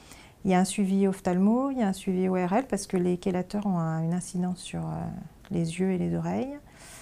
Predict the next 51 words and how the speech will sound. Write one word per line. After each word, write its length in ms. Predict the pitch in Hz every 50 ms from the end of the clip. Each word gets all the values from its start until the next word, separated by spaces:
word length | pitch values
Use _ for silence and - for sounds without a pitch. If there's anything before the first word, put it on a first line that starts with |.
| - - - - - - - - -
Et 320 | 180 185 185 185 185 180
Lucine 400 | 175 180 190 190 - - 247 240
a 60 | 220
en 80 | 185 190
plus 340 | 185 - - 233 220 - -
un 80 | 202
suivi 600 | 196 - - - 196 185 180 190 202 208 214 214
par 220 | 208 - 185 180 180
un 180 | 175 175 175
endocrinopédiatre 840 | 185 190 190 208 202 - - 214 202 196 202 196 180 180 202 240 262 -
parce 160 | 202 190 -
qu'elle 180 | - 190 175
est 100 | 180 180
très 160 | - - 247 240
petite 420 | - 226 208 - - 226 - -
en 80 | 202 180
taille. 300 | - 180 185 247 285 294 269 - - - - - - - - - - -
Et 140 | - 190 190
depuis 500 | 175 196 196 190 - - - - 214 208
le 100 | 196 190
mois 160 | 185 185 185
de 60 | 185
novembre, 420 | 190 202 196 190 214 233 254 254 220
elle 120 | 180 180
prend 200 | - - - 233
de 100 | 226 220
l'hormone 320 | 196 190 190 190 208 214
de 100 | 214 214
croissance 560 | 208 - - 196 - - - 175 - - - - - - - - - - - - - -
dans 160 | 190 185 185
un 40 | 190
protocole 500 | 185 - 196 - - 185 - - 190 185
particulier 580 | 185 185 180 - - 185 - - - 214 240 247
parce 180 | - 196 -
qu'elle 180 | - - 175 165
est, 120 | 160 160 - - -
elle 120 | 175 175
est 100 | 165 170
trop 140 | - - 220
petite, 300 | 202 - - - 202 -
la 80 | - 180
puberté 440 | - - 185 190 185 - - - 196
a 60 | 190
commencé. 580 | 190 - 190 180 175 175 - - - 226 254 - - - - - - - - - - -
Et 120 | 170 175
en 60 | 170
fait, 320 | 170 - - 220 220 - 208
euh, 260 | 196 185 180 175 170
au 160 | 170 170 170
niveau 320 | 170 175 180 170 175 185 180
de 460 | 175 175 175 170 170 170 165 165